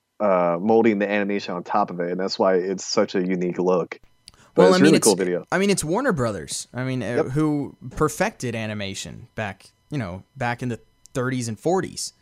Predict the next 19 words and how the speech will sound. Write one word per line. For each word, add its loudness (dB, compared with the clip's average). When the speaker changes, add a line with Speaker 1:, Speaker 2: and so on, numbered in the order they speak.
Speaker 1:
Oh, 2
yeah. 2
Speaker 2:
I 0
mean, 2
you 0
watch 4
Looney 0
Tunes, -6
and -4
it's -4
still -2
some -2
of -2
the -4
best -2
animation -4
you'll -2
ever -6
see, -6